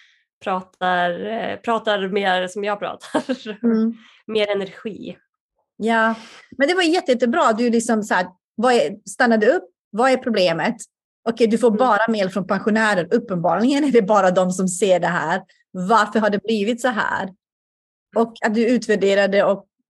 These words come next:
Speaker 2: tittade på hur du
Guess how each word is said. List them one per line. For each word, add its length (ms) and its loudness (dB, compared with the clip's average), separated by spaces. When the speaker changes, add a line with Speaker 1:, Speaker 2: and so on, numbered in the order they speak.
Speaker 2:
tittade 460 0
på 480 0
hur 280 2
du 520 0